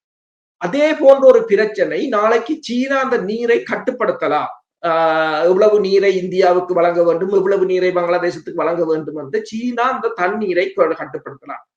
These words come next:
இப்ப எதிர்காலத்துல பார்த்தீர்கள் என்று சொன்னால்,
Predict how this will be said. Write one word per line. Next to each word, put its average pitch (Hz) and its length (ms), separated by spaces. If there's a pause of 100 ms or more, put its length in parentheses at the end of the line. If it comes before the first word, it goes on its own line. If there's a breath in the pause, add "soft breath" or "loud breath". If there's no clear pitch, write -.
(120)
இப்ப 190 80
எதிர்காலத்துல 302 1000 (580)
பார்த்தீர்கள் 196 540
என்று 175 120
சொன்னால், 240 560